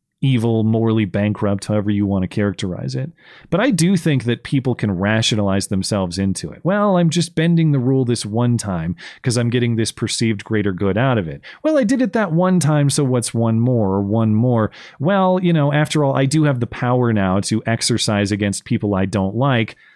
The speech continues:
And what's the use of having the power if you don't exercise it?"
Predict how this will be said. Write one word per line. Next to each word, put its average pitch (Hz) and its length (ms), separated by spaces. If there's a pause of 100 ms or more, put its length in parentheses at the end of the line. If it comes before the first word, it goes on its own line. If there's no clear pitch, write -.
(360)
And 156 160
what's 175 160
the 190 100
use 190 240
of 185 80
having 185 380
the 127 80
power 123 320
if 143 100
you 147 80
don't 147 200
exercise 107 600
it?" 110 200